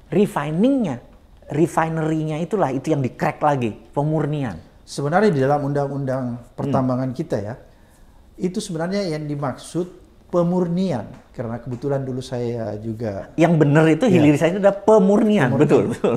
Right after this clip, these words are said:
Speaker 2: Tapi ini kan enggak.
Speaker 1: Belum.
Speaker 2: Smelter itu bukan pemurnian kalau
Speaker 1: Betul.
Speaker 2: menurut saya.
Speaker 1: Betul.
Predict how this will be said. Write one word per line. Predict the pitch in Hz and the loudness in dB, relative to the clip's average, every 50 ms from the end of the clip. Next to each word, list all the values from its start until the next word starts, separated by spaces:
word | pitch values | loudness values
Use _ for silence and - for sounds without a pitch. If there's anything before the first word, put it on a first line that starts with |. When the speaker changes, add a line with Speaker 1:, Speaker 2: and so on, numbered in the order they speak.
| - - - | -2 -4 -4
Speaker 2:
Tapi | 254 147 139 - 180 | -4 -4 -2 -2 -4
ini | 175 202 | -4 -4
kan | 190 - 220 190 | -2 -2 -2 -2
enggak. | 143 151 170 160 120 107 85 - - | -2 -4 -4 -4 -4 -4 -4 -4 -4
Speaker 1:
Belum. | 123 147 170 123 95 90 - | -2 0 0 0 -2 -4 -8
Speaker 2:
Smelter | - - - - 135 143 156 170 170 190 185 | -14 -16 -12 -6 -2 -2 0 0 0 -2 -4
itu | 202 196 | -4 -6
bukan | 165 156 - 165 151 147 131 - - | -8 -6 -4 -4 -4 -6 -8 -12 -10
pemurnian | - 143 131 120 123 123 131 139 135 123 117 | -8 -6 -6 -4 -4 -4 -4 -6 -6 -6 -4
kalau | 117 - 113 | -2 0 2
Speaker 1:
Betul. | 120 113 104 | 2 2 0
Speaker 2:
menurut | 95 113 110 | -2 -6 -8
saya. | - 131 117 - - - - - - - - | -10 -12 -12 -12 -14 -18 -20 -20 -20 -20 -10
Speaker 1:
Betul. | - - 139 190 226 208 220 - - - 110 104 | -4 -2 0 0 0 0 -4 -8 -12 -10 -10 -10